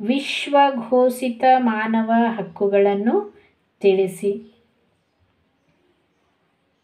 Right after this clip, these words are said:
Next question, ಉದಾರೀಕರಣ, ಖಾಸಗೀಕರಣ ಮತ್ತು ಜಾಗತೀಕರಣ ಇವುಗಳ ಪರಿಕಲ್ಪನೆಯನ್ನು ವಿವರಿಸಿ. ಉದಾರೀಕರಣ,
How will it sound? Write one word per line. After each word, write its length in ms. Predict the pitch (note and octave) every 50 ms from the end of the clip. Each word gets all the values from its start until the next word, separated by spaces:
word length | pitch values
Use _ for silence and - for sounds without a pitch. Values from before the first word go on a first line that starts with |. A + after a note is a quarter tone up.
| _ _ _ _ _ _ _ _ _ _ _ _ _ _ _ _ -
Next 360 | G#3 G3+ G3 - - - -
question, 420 | - A#3+ A3+ - C#4+ D4+ E4 E4+ - - _ _ _ _ _ _ _ _ _ _ -
ಉದಾರೀಕರಣ, 880 | A#3 G#3+ G3+ A3+ A#3 B3 C4 C4 C#4+ C#4+ C#4+ - D4+ D4 D4 D4 D4+ D#4 E4 F4 F4 - - - _ _ _ _ _ -
ಖಾಸಗೀಕರಣ 920 | - - - A3 A3 A3 A#3 A#3+ B3 C#4+ D4 C#4+ C#4+ D4 C#4 C#4 C#4+ C#4+ D4+ D#4+ E4+ E4+ - - - _ _ _ _
ಮತ್ತು 400 | D4+ D#4 D4+ - - G#4 G#4 G#4
ಜಾಗತೀಕರಣ 840 | - C#4+ B3+ A#3 A3 A#3 A#3 A3+ A#3 A#3 A#3 A3+ A3+ G#3+ G3 F#3 F3 E3+ E3+ - - - - - - - _ _ - -
ಇವುಗಳ 340 | B3 B3 B3+ B3+ C4 B3+ C4 C4
ಪರಿಕಲ್ಪನೆಯನ್ನು 1300 | B3+ - C4+ C4+ C#4 E4 E4+ E4+ E4+ D#4+ D#4+ D#4+ D#4 - D4+ C#4+ C#4 C#4 C4+ C4 C4 B3+ C4 C#4+ D#4 D#4+
ವಿವರಿಸಿ. 720 | D4+ A#3+ G#3+ G3+ G#3+ G3+ G3+ G3 - - - F#3 F3+ - - _ _ _ _ _ _ _ _ _ _ _ _ _ _ _ _ _ _ _ _ _ _ _ _ _ _ _ -
ಉದಾರೀಕರಣ, 880 | G#3 G3+ F#3+ G3 G#3 G#3+ A3+ A3+ A#3+ A#3+ A#3 - B3 A#3+ A#3+ A#3+ A#3+